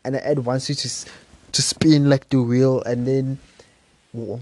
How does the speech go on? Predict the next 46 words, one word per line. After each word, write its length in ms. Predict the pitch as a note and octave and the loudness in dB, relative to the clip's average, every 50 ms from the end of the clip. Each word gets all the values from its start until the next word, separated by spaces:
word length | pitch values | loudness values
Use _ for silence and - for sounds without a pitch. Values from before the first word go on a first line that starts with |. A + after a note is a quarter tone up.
| - - | -10 -6
whatever 580 | A#2+ B2+ C3 C3 B2+ B2+ B2 C#3 C3+ C3+ B2 B2 | -4 0 0 2 0 0 2 2 2 2 2 2
the 120 | A#2+ G2 | 0 0
arrow 240 | - C3 C3+ C3 A#2+ | 2 2 4 4 4
lands 320 | A#2 A#2+ B2 B2+ B2 - - | 4 2 2 0 0 -4 -4
on, 360 | - A#2+ B2 B2+ C3 C3 C3 B2+ | 0 2 2 2 2 0 2 2
that's 180 | C3 C3 - | 0 0 0
what 240 | C3+ B2+ B2 - - | 0 -2 -2 -2 -4
you 80 | A#2 A2+ | -4 -4
win. 480 | G#2 G2+ A2 A#2+ B2+ C3 C#3 C3+ B2 - - | -2 0 2 2 2 2 0 -2 -4 -6 -6
And 220 | - A#2 A#2+ A#2 | -4 -4 0 2
then 240 | B2 A#2+ B2 A#2+ A2+ | 4 4 4 4 2
after 260 | A#2 B2 - - C3+ | -2 -4 0 0 0
that, 140 | B2+ B2 A#2 | 2 2 0
it 100 | A2 A2 | 0 -2
takes 200 | - - C3 C3 | -4 -4 -4 -4
you 40 | B2+ | -4
to 160 | B2+ - B2 | -2 -2 -2
another 280 | A2 A2 A2+ A#2 C3+ C3 | -2 -2 -4 -2 -2 0
website, 640 | B2+ A#2+ A#2+ - - B2 B2 B2 B2+ C3 B2+ - - - _ - - - - - - - | -2 -2 -2 -2 -2 0 2 2 0 0 -2 -6 -12 -16 _ -20 -20 -20 -20 -18 -8 -4
and 200 | A#2+ A#2+ A#2 A#2+ | -4 -2 0 0
then 180 | B2 B2 A2+ | 0 0 0
it 160 | A2 A#2 A#2 | -2 -4 -4
says 300 | - - A#2+ B2+ B2 B2 - - | -4 -2 -2 -2 -2 -2 -2 -2
to 60 | A#2 | 0
you, 300 | A2+ A#2 A#2+ A#2 A#2 A2+ - - - - - - _ _ - | 2 2 2 2 0 -2 -6 -12 -20 -20 -20 -20 _ _ -6
uh, 220 | - A2 A2+ A2+ - - | -2 0 0 0 0 0
"Insert 600 | A2 B2+ B2+ B2+ - B2+ B2 A#2+ B2 - - - - - - _ _ - | 0 0 0 0 0 -2 -2 -2 -2 -6 -10 -10 -12 -20 -20 _ _ -10
your 460 | - A#2+ B2 B2 A#2+ A#2+ A#2 G#2 - - | -6 -4 -2 0 0 0 -2 -2 -4 -2
email 260 | B2+ B2+ A#2+ B2+ A#2+ A#2 | -2 0 2 2 2 0
address 380 | A2+ A2 - A2+ A2 - - | 0 -2 -4 -4 -4 -4 -4
here." 160 | A2 G#2+ - - - | -4 -4 -6 -6 -6
And 120 | G#2+ A2+ | -2 -2
then 100 | A#2 B2+ | 0 0
after 280 | C3+ C3+ C3+ - - B2 | 0 -2 -4 -6 -12 -10
doing 320 | A#2+ - B2 C3 C3+ C3 | -4 -2 0 0 2 2
that, 220 | B2 B2 B2 - | 2 0 0 -2
it 100 | - A2+ | -2 -6
says, 400 | - - - B2+ B2+ B2 A#2+ - - _ _ _ _ - | -4 -2 0 0 0 0 0 -4 -8 _ _ _ _ -2
"Download 360 | B2 A2+ A#2+ B2 C3 C3 A#2+ | -2 0 2 2 2 0 0
this 200 | A#2+ B2 B2 - | -2 -4 -4 -4
game 260 | - A#2+ A#2 A#2+ A#2+ | 0 0 2 2 2
and 200 | A#2+ A#2+ A#2 A2 | 0 0 -2 -4
play 160 | - A#2+ A#2+ A#2+ | -4 -4 -4 -4
for 140 | A#2+ A#2+ | -4 -6
thirty 240 | A2 A#2+ A#2 - A#2+ | -8 -8 -6 -6 -6
seconds." 600 | A2+ - A#2 A#2 A2+ - - A2+ A2 A2 G#2+ - | -6 -2 -2 -4 -4 -2 -4 -4 -4 -4 -6 -8